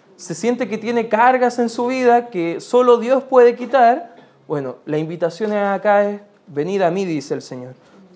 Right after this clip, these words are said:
"todos los que estáis trabajados y cargados". ¿Y qué va a hacer Él cuando vamos? "Y yo", dice el Señor, "os haré descansar. Llevad mi yugo sobre vosotros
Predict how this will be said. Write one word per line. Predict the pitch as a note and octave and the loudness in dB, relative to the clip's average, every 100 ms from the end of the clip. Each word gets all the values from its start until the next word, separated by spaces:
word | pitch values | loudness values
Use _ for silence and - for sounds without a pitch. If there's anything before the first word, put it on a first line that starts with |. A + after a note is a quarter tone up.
| - | 6
"todos | B3 A#3 D3 A#2 - _ _ _ _ | 8 8 4 -4 -12 _ _ _ _
los | D3 C#3+ | -8 -6
que | D3 | -6
estáis | - F#3 F#3 F#3 - | 0 2 2 -2 -8
trabajados | D#3+ C#3 C3+ - G#3+ F#3 D3 F#3 - _ _ _ _ | -2 -2 -2 2 2 4 0 -6 -14 _ _ _ _
y | F#3 G#3+ | -4 2
cargados". | A#3+ G#3+ A#3 F#3 F#3 A#3+ - - | 2 4 4 6 4 0 -10 -10
¿Y | D#3 | -4
qué | C4+ D4+ | 2 6
va | |
a | D#4 | 6
hacer | D4+ C4+ | 4 2
Él | C4 C4+ C4+ | 4 2 2
cuando | A#3 A3 A3+ | 0 2 4
vamos? | D4 A3+ A#3+ E4+ - - - - | 4 2 -2 -4 -14 -20 -20 -6
"Y | F3+ F3 D3 | -2 -2 0
yo", | G3+ C#4+ A#3+ | 4 4 4
dice | F#3+ F3 | 0 -2
el | D3 | -4
Señor, | - C3 A#2+ A2 - _ _ _ | -6 -8 -8 -10 -16 _ _ _
"os | D3+ D#3 | -4 0
haré | D#3 D3+ E3 F3+ - - _ _ - | 2 2 2 0 -4 -20 _ _ -16
descansar. | C3+ - B2+ - B2 A#2 - _ _ _ _ C3 | -14 -12 -14 -14 -16 -16 -20 _ _ _ _ -16
Llevad | D3+ E3 A#3 | -6 -2 -2
mi | A#3+ G3 | -2 -4
yugo | B3+ B3+ D#3 | -4 -4 -6
sobre | - E3 E3+ | -6 -4 -2
vosotros | D#3+ D#3 B3+ B3+ - - _ | -2 -4 -4 -6 -6 -16 _